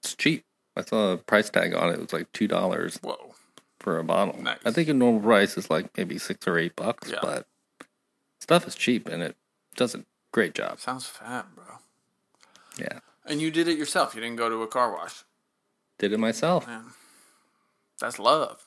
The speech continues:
Speaker 2: That's a bond with it. <laughs> All right. Anyway, um, all right. So I've moved. Uh, there's all kinds of new warm technology in my life because it's so fucking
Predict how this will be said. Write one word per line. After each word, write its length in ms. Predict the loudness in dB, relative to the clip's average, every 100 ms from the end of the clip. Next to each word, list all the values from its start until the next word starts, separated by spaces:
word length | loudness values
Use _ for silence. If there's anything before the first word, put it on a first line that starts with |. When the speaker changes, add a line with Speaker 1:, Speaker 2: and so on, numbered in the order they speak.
| _ _ _
Speaker 2:
That's 140 | -16
a 40 | -10
bond 540 | -4 0 2 0 -4
with 160 | -14 -18
it. 140 | -14 -10 -10 -8 -12 -14 2
<laughs> 200 | 2 4
All 400 | 0 2 6 6 6
right. 120 | 0 -4
Anyway, 320 | -2 -2 0 -2 -2 -2 -2 -2 0
um, 720 | 4 4 4 0 -2 -4 -4 -2
all 80 | 2
right. 180 | 2 0
So 220 | -2 0
I've 380 | 0 0 -2 -2
moved. 520 | 2 6 6 4 0
Uh, 460 | -10 -12 -6 -4 -2
there's 260 | -2 -2
all 320 | -2 2 2 2
kinds 400 | 0 0 -2 -4
of 60 | -4
new 220 | -2 -4
warm 520 | -2 0 2 0 -2
technology 800 | -6 -4 -2 -2 -2 -4 -6 -8
in 100 | -6
my 460 | -2 -2 -2 -6 -2
life 460 | 2 2 0 -10 -14
because 300 | -12 -12 -12
it's 100 | -6
so 220 | -4 -2
fucking 340 | -4 -6 -8